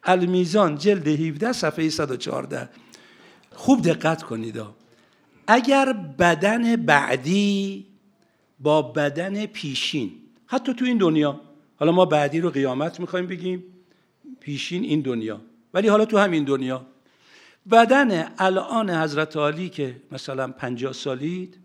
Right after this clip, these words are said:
با بدن شما در بیست سالگی، خب تغییر کرده دیگه. اگر بدن بعدی با بدن پیشین سنجیده شود،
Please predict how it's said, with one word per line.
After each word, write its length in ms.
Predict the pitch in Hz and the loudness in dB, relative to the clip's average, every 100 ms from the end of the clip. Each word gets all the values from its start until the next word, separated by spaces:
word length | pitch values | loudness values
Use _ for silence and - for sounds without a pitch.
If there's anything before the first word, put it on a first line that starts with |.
| _ _ _ _ _ _ _ | _ _ _ _ _ _ _
با 160 | 156 165 | 4 4
بدن 720 | 151 175 175 202 220 156 120 | 4 2 4 4 2 -2 -4
شما 840 | - - - 156 160 196 214 - - _ | -10 -12 -4 -2 0 0 0 -6 -20 _
در 160 | 165 165 | -6 -6
بیست 320 | 135 139 - | -6 -8 -2
سالگی، 520 | 139 127 127 127 123 - | -2 -2 -4 -6 -12 -10
خب 80 | 156 | -8
تغییر 360 | 143 160 180 202 | 0 0 0 -2
کرده 340 | 208 190 160 | -4 -4 -6
دیگه. 220 | 151 151 165 _ _ _ _ _ _ _ - _ | -12 -16 -18 _ _ _ _ _ _ _ -20 _
اگر 440 | - 269 226 185 160 | -2 0 4 2 2
بدن 540 | 139 160 156 160 156 | 0 -2 0 -2 -2
بعدی 600 | 156 156 139 139 208 165 | -2 -4 -4 -8 -8 -8
با 240 | 123 156 147 | -2 0 0
بدن 560 | 151 147 147 147 143 | 0 0 0 -2 -4
پیشین 960 | 139 - - 151 143 - - 208 131 117 | -10 -14 -16 -12 -8 -6 -2 0 -2 -6
سنجیده 680 | - 147 131 135 131 - | -8 -6 -6 -8 -10 -12
شود، 480 | 135 135 139 156 123 | -8 -6 -2 -2 -4